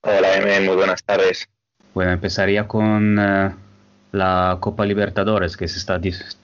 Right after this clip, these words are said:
Speaker 2: se está jugando ahora mismo, porque <laughs> con, eh, con horarios, eh, un poco, un poco raros, para nosotros, claramente. Empezó, empezó el dieciséis, el, eh, el domingo con, eh, son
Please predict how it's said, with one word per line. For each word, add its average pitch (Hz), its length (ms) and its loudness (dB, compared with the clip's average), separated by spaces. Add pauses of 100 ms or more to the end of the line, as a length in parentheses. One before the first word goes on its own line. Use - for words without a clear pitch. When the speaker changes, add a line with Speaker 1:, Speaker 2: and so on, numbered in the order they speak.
(100)
Speaker 2:
se - 160 -8
está 92 180 -4
jugando 98 680 0
ahora 92 320 0
mismo, 110 480 0
porque 85 340 -4 (140)
<laughs> 104 120 -8
con, 92 260 -2
eh, 90 280 0 (800)
con 92 200 -2
horarios, 90 760 0
eh, 92 120 0
un 87 180 0
poco, 87 460 -2
un 87 140 0
poco 90 260 -4
raros, 110 480 0 (400)
para 87 200 0
nosotros, 82 420 -4
claramente. 90 600 -2 (400)
Empezó, 98 1080 0 (360)
empezó 107 360 -2
el 101 60 0
dieciséis, 107 440 -2 (120)
el, 104 260 0
eh, 101 440 0
el 110 100 2
domingo 107 520 0
con, 95 300 -2
eh, 92 460 2 (500)
son 98 460 -2